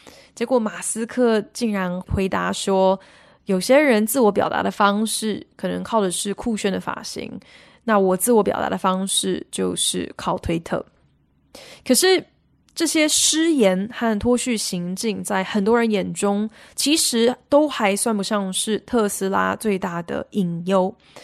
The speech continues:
有在密切关注特斯拉相关新闻的人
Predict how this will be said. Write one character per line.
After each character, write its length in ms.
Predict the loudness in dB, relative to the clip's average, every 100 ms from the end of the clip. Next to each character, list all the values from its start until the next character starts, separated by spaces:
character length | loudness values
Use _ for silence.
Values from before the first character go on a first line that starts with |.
| -18 0
有 100 | 4
在 200 | 4 2
密 100 | 2
切 160 | 2
关 240 | 4 4 2
注 160 | -2
特 180 | -2 0
斯 200 | 0 0
拉 200 | 2 2
相 240 | 2 0
关 160 | 2 0
新 160 | 0 0
闻 160 | 0
的 120 | 0
人 480 | -4 0 0 0 -4